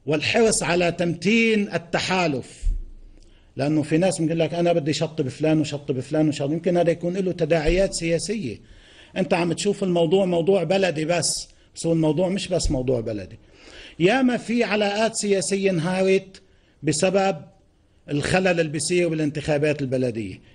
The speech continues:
ياما في تحالفات سياسية سقطت. أنا بحب أقول لجمهورنا بشكل خاص، في هذه المرحلة كما في كل مرحلة، نحن صادقين مع حلفائنا وأوفياء لحلفائنا، ونحن محتاجون جميعا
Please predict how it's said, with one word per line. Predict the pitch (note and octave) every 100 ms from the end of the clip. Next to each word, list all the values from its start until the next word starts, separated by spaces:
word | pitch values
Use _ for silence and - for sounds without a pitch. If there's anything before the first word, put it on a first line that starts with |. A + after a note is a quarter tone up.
| -
ياما | F3+ F#3+
في | E3 E3+
تحالفات | F3 - E3 D#3+ - A3 G#3+
سياسية | F3 D#3 C#3 C#3+ B2+
سقطت. | - A2+ F#2 - - - _ - - - - -
أنا | F3 F#3
بحب | - G#3+ D#3+
أقول | D3+ G3+ G#3 G3
لجمهورنا | D3+ E3+ D#3 G#3+ G#3+ E3
بشكل | - C#3 C3+
خاص، | B2+ A#2+ G2 - - - - - - - _
في | F3 E3+
هذه | G#3 A3 A3
المرحلة | G#3+ G#3 G#3+ - G#3 G#3
كما | F#3+ A#3+ C4 A#3+
في | G#3+
كل | G3 G3+
مرحلة، | F3+ D3+ B2+ - G2+ - _ _ - - _
نحن | D#3+ F3+ G3+
صادقين | F#3+ F#3+ F3+ G3 G3+
مع | F#3+
حلفائنا | - F#3+ E3+ F#3 F3+ E3+ E3+
وأوفياء | D#3+ - F3 F3 F#3+ F#3
لحلفائنا، | - F#3+ F3 F3+ F3+ E3 E3 D#3+
ونحن | D3 C#3+ -
محتاجون | D#3 D#3+ D#3 - D#3+ D3 F#3 G#3 G3
جميعا | D3+ F#3+ A#3+ E3+ D#3+